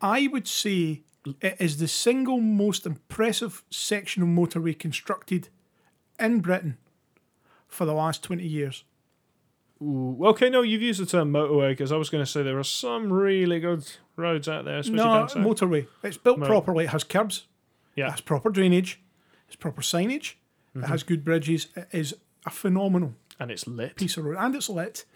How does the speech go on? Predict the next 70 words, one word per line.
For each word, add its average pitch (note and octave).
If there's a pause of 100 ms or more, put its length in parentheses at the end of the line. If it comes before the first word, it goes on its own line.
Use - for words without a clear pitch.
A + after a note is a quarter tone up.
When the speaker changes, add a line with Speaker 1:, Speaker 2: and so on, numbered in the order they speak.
(280)
Speaker 2:
<laughs> - (920)
Speaker 1:
That -
counts F3
for E3+
a D#3+
lot F3
of -
things D3+
in C#3
my D3
book. D#3
It's F#3+
a E3
proper, - (120)
a -
proper B3+
urban F#3+
motorway. D#3
It's D#3
Speaker 2:
Yeah. G3
Speaker 1:
like F3
if G3+
we B3
were G#3+
building E3+
urban D#3+
motorways D#3
today, D#3 (220)
that's D3+
Speaker 2:
That's C3+
what -
Speaker 1:
basically E3+
Speaker 2:
you'd D3+
Speaker 1:
the, D3
what B2+
Speaker 2:
get. -
Speaker 1:
you D3+
would D3
get. C#3 (260)
Yeah. C#3+
Speaker 2:
That's -
quite G#3
strange F3
because D3
urban D#3+
motorways D3
are C#3
things C#3
you D3
always C#3
think C#3
of C3
the C3
sixties A#2+
and B2+
the, B2+
in C#3
the C3+
Speaker 1:
Yeah. E3
Speaker 2:
seventies C3+
and C3+
then C3+
Speaker 1:
Yeah. C#3
Speaker 2:
we C3+
just B2+
didn't A#2
do A2+
them G#2
anymore. G#2+
Speaker 1:
Yeah. -